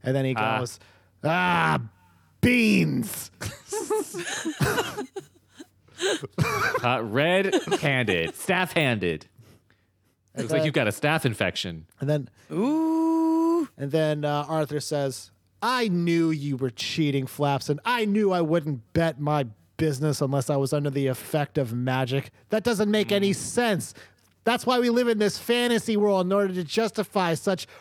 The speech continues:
Speaker 1: ridiculous shows of emotion and behavior. You cast a spell on me.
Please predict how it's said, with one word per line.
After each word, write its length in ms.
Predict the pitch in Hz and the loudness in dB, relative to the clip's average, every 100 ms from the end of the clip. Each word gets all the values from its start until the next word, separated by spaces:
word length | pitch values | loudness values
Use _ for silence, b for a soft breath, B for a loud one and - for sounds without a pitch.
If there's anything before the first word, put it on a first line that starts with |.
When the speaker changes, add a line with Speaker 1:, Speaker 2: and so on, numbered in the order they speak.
| B | B
Speaker 1:
ridiculous 800 | 165 202 127 - 240 233 220 208 | -4 -4 -4 -2 -2 0 0 0
shows 360 | - 220 226 196 | 0 0 0 0
of 100 | 196 | 0
emotion 480 | 185 208 226 - 202 | 2 2 2 0 0
and 100 | 185 | 2
behavior. 540 | 170 190 214 180 135 B B 139 | 2 2 2 0 -2 B B -4
You 180 | 254 339 | 0 0
cast 420 | - 247 233 - | 2 0 2 0
a 80 | 214 | -2
spell 480 | - - 311 320 302 | -4 -4 0 2 2
on 280 | 202 165 165 | 2 2 0
me. 300 | 147 135 | 0 -2